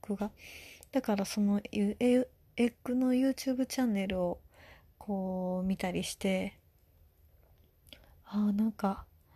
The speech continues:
ギャルはゼブラ柄が好きなんやって知ったりとか。<laughs> あとはやっぱり、ネイルカラーとかも、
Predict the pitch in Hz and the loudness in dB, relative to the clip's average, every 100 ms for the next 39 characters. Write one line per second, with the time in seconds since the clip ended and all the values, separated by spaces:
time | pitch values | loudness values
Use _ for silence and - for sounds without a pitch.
0 | - - _ - 247 240 202 190 190 - | -20 -20 _ 2 4 4 2 2 -2 -6
1 | _ _ _ - - 214 208 226 226 226 | _ _ _ -20 -2 0 2 4 4 4
2 | 220 226 - 220 214 214 - - - 196 | 2 0 0 2 2 0 -2 -8 -2 -2
3 | 196 - _ _ _ _ _ - 190 180 | -4 -12 _ _ _ _ _ 0 2 2
4 | 175 175 - 196 - 208 - - 175 170 | 0 -2 -4 -4 -2 -4 -6 -6 -4 -4
5 | 170 196 208 - - - - - 262 - | -2 0 2 0 -8 -14 -12 -2 -2 -2
6 | 233 240 - - - _ - _ _ - | -4 -6 -10 -20 -20 _ -20 _ _ -20
7 | - - - - - - - - - 226 | -20 -12 -8 -8 -8 -8 -10 -12 -2 -2
8 | - 208 190 196 - 202 196 - - _ | 2 2 2 0 0 -2 -2 -8 -20 _
9 | - - 220 247 277 277 277 277 226 185 | -20 -4 2 4 4 2 2 0 2 0
10 | - 180 185 180 175 | -4 -4 -2 -2 -4